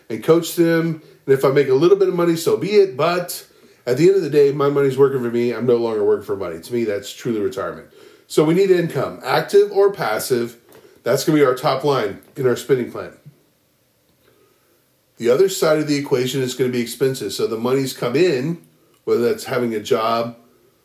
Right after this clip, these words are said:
or having our money work for us. Now, the other side of that is going to be expenses.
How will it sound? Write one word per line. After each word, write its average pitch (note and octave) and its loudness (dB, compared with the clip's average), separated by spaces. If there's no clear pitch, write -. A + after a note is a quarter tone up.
or A2 0
having A#2+ 0
our A2 -2
money A2 -2
work G#2 0
for G2+ -2
us. A#2+ -2
Now, B2+ -2
the A#2 2
other D#3+ 2
side C3 0
of B2+ 4
that G#2+ -2
is B2+ 0
going A2+ -4
to C3+ -2
be G#2 -8
expenses. C#3 -4